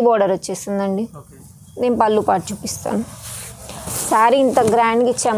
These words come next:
Speaker 1: కాబట్టి పళ్ళు కూడా యూనిక్‌గా ఉందండి. వన్ మీటర్ పళ్ళు వచ్చేస్తుంది, బ్లౌజ్. ఇందులో అయితే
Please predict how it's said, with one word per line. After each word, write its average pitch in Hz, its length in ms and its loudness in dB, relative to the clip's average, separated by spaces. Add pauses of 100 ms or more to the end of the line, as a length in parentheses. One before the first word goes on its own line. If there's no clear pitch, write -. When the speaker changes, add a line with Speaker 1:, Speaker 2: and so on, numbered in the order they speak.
Speaker 1:
కాబట్టి 208 320 0
పళ్ళు 226 240 4
కూడా 247 200 4
యూనిక్‌గా 208 360 -2
ఉందండి. 190 340 -2 (1080)
వన్ 214 200 0
మీటర్ 226 340 2
పళ్ళు 208 280 2
వచ్చేస్తుంది, 233 560 -4 (640)
బ్లౌజ్. 180 300 0 (2250)
ఇందులో 262 300 2
అయితే 262 140 2